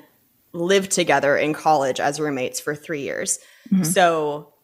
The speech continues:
Speaker 1: that was, it's fun for me to look back on our years there, because you were in your room starting your YouTube career, and I was in my room writing my first jokes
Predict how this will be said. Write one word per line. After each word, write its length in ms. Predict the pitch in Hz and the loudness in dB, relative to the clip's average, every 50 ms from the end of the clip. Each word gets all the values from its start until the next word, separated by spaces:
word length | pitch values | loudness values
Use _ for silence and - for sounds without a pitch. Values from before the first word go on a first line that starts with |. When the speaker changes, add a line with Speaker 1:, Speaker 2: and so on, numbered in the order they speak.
| - | -8
Speaker 1:
that 280 | 175 170 165 165 170 143 | -2 2 2 2 4 2
was, 280 | 180 175 165 160 156 - - | 2 0 0 0 -2 -2 -2
it's 220 | 208 202 - - | -2 -2 -2 -2
fun 220 | - - 196 190 185 | -2 0 -2 -2 -2
for 100 | 196 185 | -4 -4
me 120 | 185 175 | -2 -2
to 60 | 170 | -2
look 240 | 165 160 156 - - | -2 -4 -6 -6 -2
back 240 | - 135 135 151 - | 0 0 0 0 0
on 180 | 151 147 147 143 | -2 -2 -2 -2
our 480 | - - 143 147 151 147 151 147 151 - _ _ _ _ _ | -2 -2 -2 -2 -2 -2 -4 -6 -8 -12 _ _ _ _ _
years 480 | - 190 175 175 180 175 170 165 156 160 | -8 -4 -2 2 2 2 2 2 0 -2
there, 280 | 156 156 156 151 151 143 | 0 0 2 2 0 -2
because 520 | 147 151 - 175 160 156 147 147 - - - | -4 -6 -4 -2 -2 -2 -2 -4 -6 -8 -10
you 380 | - 160 160 156 165 180 175 170 | -12 -12 -10 -6 -2 0 0 2
were 120 | 170 170 | 2 0
in 240 | - - 165 160 156 | 0 0 -2 -2 0
your 180 | 151 165 165 160 | 0 0 0 0
room 500 | 151 156 151 147 143 143 143 147 160 170 _ _ _ _ | -2 -4 -6 -4 -6 -6 -8 -10 -12 -14 _ _ _ _
starting 640 | - - - - - 196 180 170 160 156 151 151 151 | -8 -6 -6 -2 0 2 2 2 2 0 -4 -4 -4
your 380 | 147 143 139 143 143 139 160 - _ _ _ _ - | -4 -6 -6 -6 -8 -10 -10 -12 _ _ _ _ -10
YouTube 380 | - 180 208 196 - 185 170 165 | -6 -6 -4 -2 0 -2 -2 -2
career, 560 | - - 165 156 151 147 143 135 127 135 - - _ _ _ _ - | -2 -4 -2 -2 0 -2 -2 -2 -4 -8 -12 -18 _ _ _ _ -8
and 120 | 185 175 | -6 -4
I 180 | - - 170 175 | -2 0 0 0
was 160 | 175 180 170 | 0 -2 -2
in 140 | 180 165 165 | -2 -2 -2
my 160 | 156 151 156 | 0 0 0
room 560 | 165 160 156 147 143 143 143 139 139 147 165 - _ _ _ - | 0 0 -2 -2 -2 -4 -4 -6 -8 -10 -10 -14 _ _ _ -10
writing 360 | 170 170 165 160 165 165 165 | -2 0 0 2 2 0 -2
my 120 | 156 143 156 | -4 -4 -6
first 360 | - - 143 147 - - - | -6 -6 -6 -6 -6 -6 -4
jokes 560 | - 160 151 143 139 139 127 - - - - | -2 0 0 0 -2 -4 -4 -2 -2 -2 -4